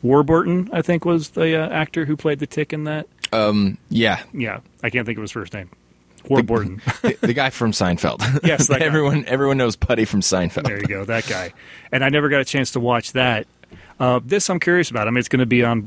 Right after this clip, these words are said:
Speaker 1: Prime, so it's like, oh, there's no reason for me not to watch it. I can watch it whenever I want.
Speaker 2: Yeah.
Speaker 1: <laughs> So I'll, I'll check it out. It looks good. It looks
Speaker 2: Yeah.
Speaker 1: like they're gonna, they actually put some effort and, and everything into it.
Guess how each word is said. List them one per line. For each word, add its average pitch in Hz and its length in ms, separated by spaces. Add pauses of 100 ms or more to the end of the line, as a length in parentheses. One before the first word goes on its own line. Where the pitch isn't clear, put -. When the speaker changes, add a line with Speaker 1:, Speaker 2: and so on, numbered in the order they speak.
(140)
Speaker 1:
Prime, 120 440
so - 80
it's 107 140
like, 107 140
oh, 85 160
there's 107 200
no 123 140
reason 113 320
for 120 100
me 113 120
not 104 260
to 123 80
watch 107 320
it. 120 140 (100)
I 101 80
can 107 120
watch 107 220
it 127 80
whenever 107 380
I 101 60
want. 104 360 (120)
Speaker 2:
Yeah. 208 400
Speaker 1:
<laughs> - 40 (760)
So 175 100
I'll, 202 500 (100)
I'll 151 180
check - 280
it 117 60
out. 117 180
It 156 80
looks 151 240
good. 120 280
It 139 40
looks 127 120
Speaker 2:
Yeah. 110 100
Speaker 1:
like - 100
they're 127 100
gonna, 117 220
they 113 300
actually 113 240
put - 160
some 104 180
effort 127 320
and, 107 360
and 110 140
everything 107 420
into 107 300
it. 120 120